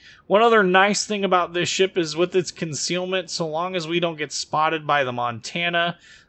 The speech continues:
the Ibuki and the Minotaur will pop up in their smoke. Assuming that they survive those torpedoes going in there,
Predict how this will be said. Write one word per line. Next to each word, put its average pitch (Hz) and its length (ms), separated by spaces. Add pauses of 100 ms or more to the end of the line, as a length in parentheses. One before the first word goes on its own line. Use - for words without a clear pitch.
the 143 220
Ibuki 175 600
and 147 340
the 135 120
Minotaur 165 640
will 202 160
pop - 320
up 180 160
in 165 120
their 151 160
smoke. 123 640 (920)
Assuming 185 460
that 151 280
they 135 140
survive 139 580
those 131 200
torpedoes 127 540
going 110 280
in 110 120
there, 113 340